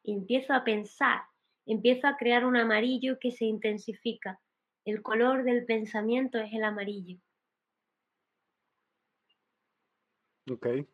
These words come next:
Speaker 1: Ujú.
Speaker 2: <clears throat> Sigue, por favor.
Speaker 1: Sigo
Speaker 2: Yo,
Speaker 1: con el
Speaker 2: porque yo
Speaker 1: color.
Speaker 2: te veo, yo te estoy viendo a ti, yo digo, bueno, pues es que <laughs> veo algunos de esos colores y por eso te estoy preguntando.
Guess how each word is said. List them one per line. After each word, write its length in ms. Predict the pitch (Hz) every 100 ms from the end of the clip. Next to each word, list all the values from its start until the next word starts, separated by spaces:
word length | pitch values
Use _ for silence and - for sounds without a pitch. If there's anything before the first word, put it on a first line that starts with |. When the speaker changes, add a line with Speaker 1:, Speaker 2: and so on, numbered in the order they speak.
| _ _ _ _ _ _ _
Speaker 1:
Ujú. 300 | 233 226 269
Speaker 2:
<clears throat> 420 | 339 202 175 113 _ _ _ _ _ -
Sigue, 460 | - 151 131 104 _ _
por 140 | 131 117
favor. 360 | 120 120 269
Speaker 1:
Sigo 160 | 320 233
Speaker 2:
Yo, 60 | -
Speaker 1:
con 160 | 240
el 60 | 247
Speaker 2:
porque 180 | 147 240
yo 60 |
Speaker 1:
color. 100 | 190 -
Speaker 2:
te 120 | 196
veo, 260 | 180 196 170
yo 160 | 175
te 80 | 190
estoy 200 | - 202
viendo 320 | 196 196 170
a 120 | 139
ti, 180 | - 143
yo 140 | 156 143
digo, 220 | 143 147
bueno, 280 | 143 156 135
pues 220 | _ -
es 120 | 131
que 100 | 147 147
<laughs> 40 |
veo 380 | 175 175 160 185 _ - -
algunos 440 | - 127 135 147 139
de 80 | 135
esos 180 | 131 127
colores 560 | 131 131 143 131 131
y 60 | 120
por 200 | - 120
eso 160 | 120
te 100 | 131
estoy 180 | - 127
preguntando. 720 | 113 123 113 107 123 - 165